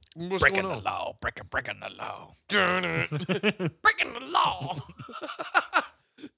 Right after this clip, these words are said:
Speaker 1: So, he does that, and then, like, "He sent me to meet the cemetery." Like, why the fuck would you go there? Like, if you're the mob, this is a small fish. Who cares? Like,
Speaker 2: He's not even a cop anymore.
Speaker 1: Yeah,
Speaker 2: Who
Speaker 1: I mean,
Speaker 2: fucking
Speaker 1: they don't know
Speaker 2: cares?
Speaker 1: that. But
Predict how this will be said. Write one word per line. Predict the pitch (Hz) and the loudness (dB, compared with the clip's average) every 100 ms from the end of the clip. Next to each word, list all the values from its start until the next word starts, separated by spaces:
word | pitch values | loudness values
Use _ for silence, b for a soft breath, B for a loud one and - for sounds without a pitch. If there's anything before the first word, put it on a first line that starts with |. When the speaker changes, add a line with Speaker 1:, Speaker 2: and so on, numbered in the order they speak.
| _ _ _ _ | _ _ _ _
Speaker 1:
So, | - 214 196 190 - _ _ _ _ | 2 4 6 2 -4 _ _ _ _
he | 123 247 | -2 4
does | 262 226 | 6 8
that, | 190 160 160 - | 6 6 4 0
and | 165 | -2
then, | 180 175 _ | -2 -4 _
like, | 147 135 - _ _ _ _ _ _ | -2 -2 -6 _ _ _ _ _ _
"He | 277 | 0
sent | 277 302 240 | 2 0 0
me | 320 277 | 2 2
to | 294 | 2
meet | 269 254 | 0 0
the | 233 | 0
cemetery." | - 311 277 185 214 175 127 101 - | 2 2 0 2 4 4 2 -2 -6
Like, | 139 - | -6 -4
why | 131 | -6
the | 254 | -6
fuck | 233 254 | -6 -8
would | 233 185 | -8 -10
you | |
go | 185 202 208 | -4 -4 -4
there? | 160 - | -10 4
Like, | 202 196 - - | 6 6 4 0
if | 185 202 | 2 2
you're | 320 | 2
the | 233 | 4
mob, | 202 285 220 175 180 _ _ _ _ _ - | 6 8 8 6 2 _ _ _ _ _ -2
this | 320 277 | 0 0
is | 208 | 2
a | 170 | 2
small | - 196 214 202 | 2 4 4 4
fish. | - 208 156 - - - 160 | 4 4 4 0 -6 -8 -4
Who | 233 | -4
cares? | - 226 226 117 87 | 2 4 4 0 -4
Like, | 135 135 | 2 2
Speaker 2:
He's | 196 | 4
not | 277 262 | 6 6
even | 240 | 4
a | 233 | 0
cop | - 277 233 | 0 0 2
anymore. | 240 214 196 180 143 113 104 120 | 2 2 2 4 4 2 -2 2
Speaker 1:
Yeah, | 208 165 - | 6 6 4
Speaker 2:
Who | 220 | 4
Speaker 1:
I | |
mean, | |
Speaker 2:
fucking | 143 - | 4 6
Speaker 1:
they | 220 | 6
don't | 247 247 | 8 8
know | 220 | 6
Speaker 2:
cares? | 170 | 6
Speaker 1:
that. | 131 135 175 - _ _ _ _ _ _ | 6 6 6 0 _ _ _ _ _ _
But | 143 165 | 4 6